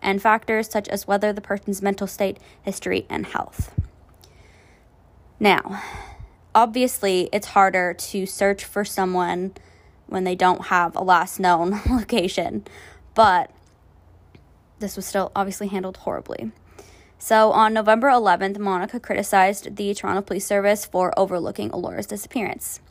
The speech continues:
Friends of Alora's also criticized the Toronto Police Service for not publicizing information about the discovery of her body earlier. There has been a growing shift in policy across Canadian police forces to not release details about deaths and murders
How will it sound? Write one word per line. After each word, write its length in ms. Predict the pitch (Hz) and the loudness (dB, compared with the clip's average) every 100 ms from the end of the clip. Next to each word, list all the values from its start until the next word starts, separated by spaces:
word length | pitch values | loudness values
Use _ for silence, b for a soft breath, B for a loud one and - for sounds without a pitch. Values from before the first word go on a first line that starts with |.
| _ b b b b _ | _ b b b b _
Friends 320 | - 247 285 | -8 -6 -4
of 140 | - 320 | -2 -2
Alora's 460 | 320 330 330 330 | 0 0 0 -2
also 280 | - 220 262 | 0 0 -2
criticized 840 | 262 277 285 294 277 277 285 220 | -2 -2 0 2 2 2 -2 -12
the 180 | 240 262 | -8 -8
Toronto 260 | 262 269 285 | -2 -2 -2
Police 280 | 285 285 - | 0 -2 0
Service 400 | 285 294 302 - | 0 2 -2 -4
for 160 | 226 | -2
not 340 | 214 196 190 - | 0 2 2 0
publicizing 720 | 202 196 214 220 220 220 190 | -2 -2 -2 -2 -2 -4 -6
information 500 | 196 196 185 - 208 | -6 -6 -8 -6 -6
about 200 | 190 180 | -6 -8
the 60 | |
discovery 520 | 190 196 - 180 220 | -8 -8 -6 -4 0
of 100 | 240 254 | -2 0
her 100 | 294 | 2
body 360 | 294 294 302 | 4 4 0
earlier. 640 | - 196 185 104 104 233 247 B B B B B | 0 0 0 -4 -4 -6 -8 B B B B B
There 240 | - 240 254 | 0 2 4
has 200 | 254 240 | 0 2
been 220 | 233 233 | 2 2
a 160 | - | 0
growing 380 | 214 240 277 302 | -2 4 4 4
shift 380 | 294 - 214 - | 0 0 0 0
in 300 | - 208 202 | -4 -2 -2
policy 560 | - 233 220 208 175 170 | 2 4 4 0 -6 -8
across 400 | - - 185 202 | -4 2 2 2
Canadian 400 | - 202 185 190 | -4 -2 -2 -2
police 260 | - 240 | 0 -2
forces 640 | - 202 196 202 180 180 - - | 2 2 2 0 -4 -4 -8 -12
to 220 | - 214 | -6 -4
not 360 | 196 185 180 | 0 4 4
release 360 | 240 254 269 269 | 2 -2 -2 -4
details 440 | - 262 294 285 | -6 -2 0 0
about 280 | 285 269 254 | 0 -4 2
deaths 340 | 247 247 254 - | 4 4 2 -6
and 180 | 240 | -2
murders 520 | 240 240 254 269 277 | 0 2 4 2 2